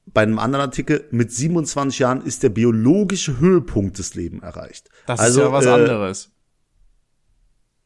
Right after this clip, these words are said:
Speaker 1: ich glaub,
Speaker 2: Obwohl,
Speaker 1: ja.
Speaker 2: ist das was anderes?
Speaker 1: Hm, ich glaub nicht. Also wenn du den Höhepunkt, also es ist bergauf
Speaker 2: Vielleicht
Speaker 1: und dann geht's bergab, der Höhepunkt ist ja noch oben.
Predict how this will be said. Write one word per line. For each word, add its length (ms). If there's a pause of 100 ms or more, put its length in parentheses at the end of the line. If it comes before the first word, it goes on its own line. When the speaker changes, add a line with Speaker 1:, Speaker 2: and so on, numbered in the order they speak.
(480)
Speaker 1:
ich 160
glaub, 160
Speaker 2:
Obwohl, 240
Speaker 1:
ja. 40
Speaker 2:
ist 180
das 140
was 140
anderes? 560
Speaker 1:
Hm, 160
ich 140
glaub 260
nicht. 460
Also 160
wenn 100
du 80
den 220
Höhepunkt, 640
also 180
es 120
ist 120
bergauf 880
Speaker 2:
Vielleicht 360
Speaker 1:
und 100
dann 200
geht's 160
bergab, 500
der 140
Höhepunkt 400
ist 140
ja 60
noch 140
oben. 500